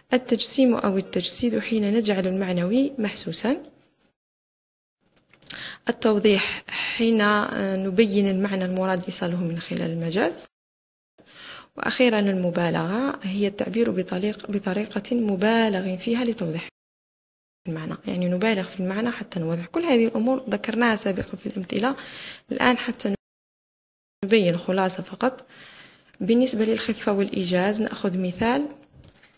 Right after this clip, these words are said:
من الأمثلة التي ذكرناها. أقطف الغيث، أقطف الغيث،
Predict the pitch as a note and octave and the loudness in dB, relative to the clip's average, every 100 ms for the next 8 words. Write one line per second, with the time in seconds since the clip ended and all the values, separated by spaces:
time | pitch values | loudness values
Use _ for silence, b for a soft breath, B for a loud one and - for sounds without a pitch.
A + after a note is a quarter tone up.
0 | - G#3+ G#3 - _ _ _ _ _ _ | -2 0 0 -4 _ _ _ _ _ _
1 | _ - B3 A#3 A#3 C4 A#3+ - C#4 C#4+ | _ -2 0 0 0 2 4 4 2 0
2 | F#3+ F#3+ - E3+ F3 D#3+ - - _ _ | -4 -4 -4 -6 -6 -8 -10 -16 _ _
3 | _ _ _ - C4+ - - A3 D4 B3 | _ _ _ 0 0 2 -2 0 -2 -2
4 | F#3+ F3+ - E3+ - - _ - - A3+ | -2 -2 -2 -2 -4 -14 _ -8 -6 -4
5 | - G#3 B3 A3 F#3 F3 F3+ | -4 -4 -2 -2 -2 -2 -4